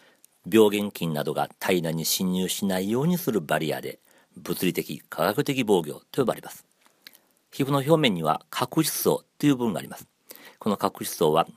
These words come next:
ケラチンという名前のタンパク質を含んでいます。この角質層の細胞は死んでしまった死細胞でできています。もともとウイルスは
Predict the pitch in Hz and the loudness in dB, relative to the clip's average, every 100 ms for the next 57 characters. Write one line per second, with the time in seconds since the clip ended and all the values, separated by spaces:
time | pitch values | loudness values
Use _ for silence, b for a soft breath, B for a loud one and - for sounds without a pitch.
0 | - - 82 78 - 69 - 82 85 95 | -10 -2 0 0 -4 -8 -4 -2 0 -2
1 | 135 - 143 139 139 - 135 - - - | -2 -2 -2 0 -2 0 -2 -2 -6 -4
2 | 71 - - - _ _ B B B B | -6 -8 -14 -20 _ _ B B B B
3 | B 143 120 - 135 143 - - 90 82 | B -2 -2 -2 -4 -4 -6 0 2 2
4 | 127 113 101 92 85 82 - - - 127 | 0 2 2 2 2 2 0 -4 -2 0
5 | 110 - 95 87 - - - 90 - 143 | 0 2 0 0 -4 -6 -4 -2 0 0
6 | 95 76 - 104 87 - - - _ _ | 2 -2 0 -2 -2 -6 -16 -18 _ _
7 | _ _ b b b b b b 143 147 | _ _ b b b b b b 2 4
8 | 143 135 113 127 110 82 80 | 4 2 2 2 2 0 0